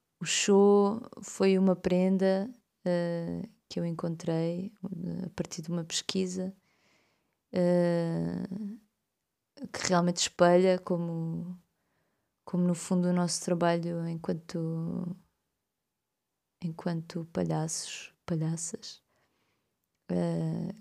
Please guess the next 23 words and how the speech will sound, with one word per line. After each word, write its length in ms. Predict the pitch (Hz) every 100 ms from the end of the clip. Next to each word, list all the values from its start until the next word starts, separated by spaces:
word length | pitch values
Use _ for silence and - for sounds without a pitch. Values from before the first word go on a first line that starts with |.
| -
que 60 |
espelha 880 | - - 196 175 175 170 165 160 165 - _ _ _ -
a 80 |
vida, 420 | 175 180 190 180 170
não 120 | 165
é? 160 | 165
A 40 | 170
realidade, 840 | - 190 175 170 170 170 175 165
eh, 380 | 165 156 156 160 _ _ _ _ _ _ _ _ _ -
é 80 |
um 40 | 180
reflexo. 760 | - - 175 170 - - - _ _ _ _ _ _ _ _ _ _ _ _
E 80 | 185
sim, 520 | 165 - 165 165 175 202
há, 320 | 170 170 180
há 40 |
que 140 | 165 -
dar, 260 | 170 165
eh, 300 | 165 156 156 165 - _ _ _ _ _ _ _ _ _ _ _ _ _ -
é 60 | 180
o 80 |
momento 460 | 175 175 175 170 -
de, 640 | 175 170 170 165 160 165